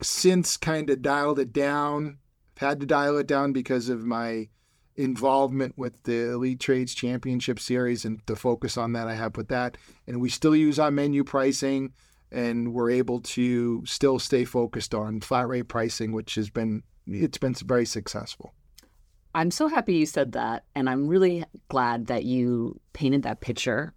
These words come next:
Speaker 2: of
Speaker 1: Mm-hmm.
Speaker 2: what kinda happened with Karen Electric. As I, so yes, Service Titan does all the things that you said, and I'll even do you one better. We now have, uh, people are gonna kill me if they listen to this 'cause I can't remember the name of the feature,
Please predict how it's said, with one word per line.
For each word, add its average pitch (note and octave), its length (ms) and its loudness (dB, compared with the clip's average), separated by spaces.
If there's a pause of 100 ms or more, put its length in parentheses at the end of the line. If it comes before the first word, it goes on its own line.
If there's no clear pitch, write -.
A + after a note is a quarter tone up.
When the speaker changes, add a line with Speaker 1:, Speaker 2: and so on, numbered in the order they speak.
Speaker 2:
of C3+ 80 0
Speaker 1:
Mm-hmm. C3 100 -2
Speaker 2:
what C3+ 140 2
kinda C3 180 0
happened B2+ 420 -2
with B2 140 -8
Karen A#2+ 300 -2
Electric. A2+ 640 -4 (440)
As D#3 240 4 (120)
I, C#3 440 2
so - 140 -4
yes, C#3 260 4
Service C#3 300 0
Titan C3 260 0
does B2 280 0
all A#2 120 -2
the A#2 100 0
things A#2 240 -2
that - 60 -10
you - 60 -2
said, A#2+ 220 0
and A2+ 80 -2
I'll A#2+ 100 0
even B2+ 160 0
do B2+ 100 0
you A#2+ 160 0
one A2+ 180 0
better. A2+ 340 0
We B2+ 180 -2
now C3+ 440 0
have, C3 420 -2
uh, - 140 -12 (160)
people - 220 -2
are - 60 -2
gonna G2 160 -2
kill - 300 -8
me E3 260 0
if - 80 -12
they - 120 -8
listen E3+ 280 -2
to - 80 -8
this D3+ 180 -4
'cause - 120 -8
I B2 80 -2
can't - 240 -8
remember D3 200 -2
the C3+ 100 -2
name C3+ 220 0
of C#3 60 0
the B2+ 80 -2
feature, B2+ 500 -4